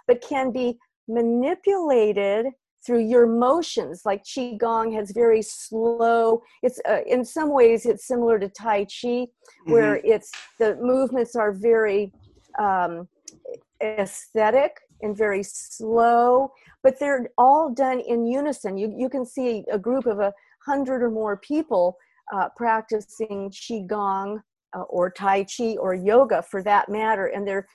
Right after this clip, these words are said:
Speaker 1: doing these movements in, uh, unison, and they're channeling this universal energy. Now, just <sighs>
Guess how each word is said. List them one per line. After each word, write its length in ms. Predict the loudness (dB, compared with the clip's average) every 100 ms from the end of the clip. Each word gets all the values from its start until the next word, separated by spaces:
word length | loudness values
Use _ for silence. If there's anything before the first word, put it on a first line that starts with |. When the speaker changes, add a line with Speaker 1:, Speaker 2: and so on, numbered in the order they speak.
| _ -4
Speaker 1:
doing 320 | -2 0 -2
these 260 | -4 -6
movements 760 | -4 -2 0 -2 -2 -4 -6 -10 0
in, 400 | 2 2 -2 -6 _ -12
uh, 220 | -6 -4 -4
unison, 920 | -4 -2 -2 -2 -4 -4 -4 -4 -10 _ _ _ _ -2
and 380 | 2 2 0 -6 _ _ _ _ _ _ -20 _ 4
they're 160 | 4
channeling 800 | 4 -8 -6 -4 -2 -2 -2 0
this 220 | 0 0
universal 800 | -2 0 0 2 0 0 -8 -8 -4
energy. 560 | -4 -4 -6 -8 -14 _ _ _
Now, 420 | -2 2 2 0 _ _ _ _ _ _ _ _ _ _ _ _ _ -16
just 340 | -4 -4 -4 -14 _
<sighs> 80 | -8